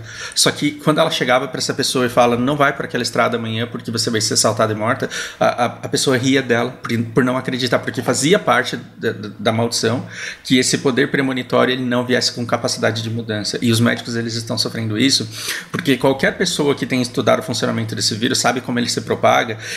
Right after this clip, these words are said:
e sabe quais são as consequências de antes da eleição você mentir que tá tudo bem, que o país tá se recuperando. E, e qualquer pessoa que tenha estudado minimamente a, a tran-, a forma de transmissão desse vírus,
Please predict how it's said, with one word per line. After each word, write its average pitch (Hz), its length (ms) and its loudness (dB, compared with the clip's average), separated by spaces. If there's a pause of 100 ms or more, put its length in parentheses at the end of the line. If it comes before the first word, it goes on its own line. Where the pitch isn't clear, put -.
e 135 80 -2
sabe 135 260 2
quais 143 180 0
são 143 120 0
as 135 120 0
consequências 135 580 0
de 117 100 2
antes 135 280 -4
da 131 120 2
eleição 123 480 2
você 127 200 0
mentir 123 320 0
que 120 100 -14
tá 127 80 -2
tudo 120 180 -2
bem, 113 220 0
que 113 100 -2
o 120 60 -2
país - 180 0
tá 117 120 -6
se 120 100 -2
recuperando. 110 540 -2 (420)
E, 127 140 0
e 127 100 0
qualquer 135 280 2
pessoa - 280 4
que 139 140 -4
tenha 135 480 0 (220)
estudado 120 560 2
minimamente 135 680 -2
a, 113 40 4 (260)
a 113 120 0
tran-, 120 280 0
a 110 80 -4
forma 123 240 0
de 113 100 -6
transmissão 117 440 0
desse 123 200 0
vírus, 117 480 0